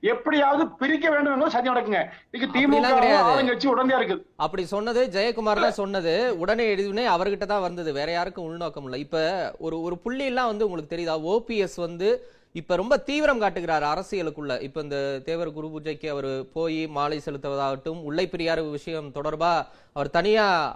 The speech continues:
Speaker 2: அ தி மு க நிர்வாகிகளோட மொபைல்லாம் சுவிட்ச் ஆஃப் பண்ணிட்டு உள்ளுக்குள்ள விவாதிக்கிறாங்க, வெளியே வந்து முல்லை பெரியாரை பத்தி விவாதிச்சோம், போராட்டம் பண்றோம் அப்படின்லாம் சொல்றாங்க.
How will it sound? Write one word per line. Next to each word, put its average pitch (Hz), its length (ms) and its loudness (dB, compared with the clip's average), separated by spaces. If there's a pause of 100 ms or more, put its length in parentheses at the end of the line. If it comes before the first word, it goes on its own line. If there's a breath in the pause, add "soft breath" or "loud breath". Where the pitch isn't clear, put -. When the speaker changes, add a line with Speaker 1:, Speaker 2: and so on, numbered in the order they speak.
Speaker 2:
அ 139 120 4
தி 208 160 -2
மு 190 80 -4
க 185 160 0
நிர்வாகிகளோட 180 640 0 (240)
மொபைல்லாம் 185 420 -2
சுவிட்ச் 202 240 -4
ஆஃப் 247 140 2
பண்ணிட்டு 202 340 0 (100)
உள்ளுக்குள்ள 226 380 2
விவாதிக்கிறாங்க, 185 640 2
வெளியே 226 240 4
வந்து 214 200 2
முல்லை 208 260 2
பெரியாரை 196 340 0
பத்தி 180 220 -6
விவாதிச்சோம், 180 520 -2
போராட்டம் 170 420 -2
பண்றோம் 156 260 -4
அப்படின்லாம் 151 420 -6
சொல்றாங்க. 151 340 -4